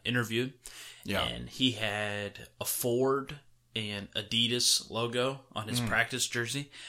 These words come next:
Speaker 1: I wonder if they, like, uh, snuck in a quick, um, endorsement.
Speaker 2: You think so?
Speaker 1: Like, "Hey,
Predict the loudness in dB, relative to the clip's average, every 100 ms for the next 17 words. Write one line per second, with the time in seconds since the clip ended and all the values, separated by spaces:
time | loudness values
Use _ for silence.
0 | -14 2 4 6 6 6 4 2 2 2
1 | 0 -4 -6 -8 -4 -4 -2 -6 -8 -12
2 | -16 -20 -20 _ _ 4 4 4 2 -2
3 | -4 -6 -4 -2 -2 -8 -10 -14 -12 -12
4 | -12 -16 -18 _ _ _ _ -20 -20 _
5 | -10 -4 2 2 2 -6 -12 _ _ _
6 | -18 -2 4 4 4 2 0 -6 -2 -2
7 | 2 6 6 6